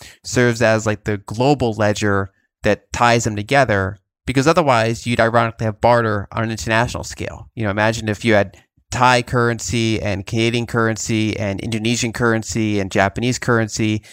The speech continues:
and they were all trying to trade with each other. People would end up with this assortment of different monies and try to figure out who wants it and who doesn't want it. And, you know, you're worried about this one devaluing too quickly, whereas this one seems kind of strong. Instead, money tends to have a network effect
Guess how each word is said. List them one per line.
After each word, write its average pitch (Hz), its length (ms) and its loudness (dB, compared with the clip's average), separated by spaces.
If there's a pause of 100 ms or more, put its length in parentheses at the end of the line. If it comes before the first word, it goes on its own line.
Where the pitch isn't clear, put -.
(200)
and 117 140 2
they 123 80 6
were 127 80 6
all 120 100 6
trying 110 340 0
to 101 120 -2
trade 156 340 0
with 123 120 0
each 104 160 -4
other. 101 380 2 (360)
People 151 200 0
would 123 100 2
end 123 200 2
up 120 120 2
with 113 100 -2
this 113 100 -4
assortment 113 460 0
of 104 100 -6
different 107 300 -4
monies 110 360 0
and 107 80 -6
try 117 140 2
to 107 60 2
figure 113 260 0
out 113 80 -6
who 127 140 -2
wants 110 400 -2
it 113 100 0
and 107 100 -8
who 120 100 -4
doesn't 107 360 0
want 107 240 0
it. 107 220 -2
And, 101 440 -4 (320)
you 113 80 0
know, 107 60 4
you're 104 160 2
worried 120 140 2
about 110 180 2
this 117 180 0
one 113 140 0
devaluing 110 440 0
too 113 140 -2
quickly, 113 440 -2
whereas 104 240 0
this 107 160 -4
one 110 100 -4
seems 104 260 -4
kind 98 200 -2
of 98 40 -4
strong. 120 560 2 (320)
Instead, 135 720 2
money 135 400 -2
tends 127 300 -4
to 120 80 -2
have 120 140 0
a 113 60 0
network 120 340 -2
effect 95 480 -4